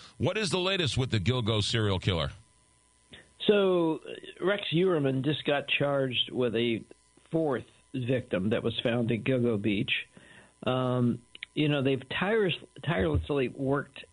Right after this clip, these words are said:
Speaker 2: you know, the following areas: phone traffic, social media traffic,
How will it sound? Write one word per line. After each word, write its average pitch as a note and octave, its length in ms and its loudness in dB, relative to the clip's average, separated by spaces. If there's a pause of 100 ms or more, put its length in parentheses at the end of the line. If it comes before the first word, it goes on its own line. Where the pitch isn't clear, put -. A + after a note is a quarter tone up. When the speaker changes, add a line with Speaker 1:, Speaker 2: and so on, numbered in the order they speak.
(520)
Speaker 2:
you D3 140 2
know, A2+ 80 2
the A2 100 0 (100)
following C#3 460 2
areas: A2 480 0 (880)
phone F#3 260 2
traffic, C#3 640 -2 (400)
social B2 280 0
media D3 400 2
traffic, A#2 800 -2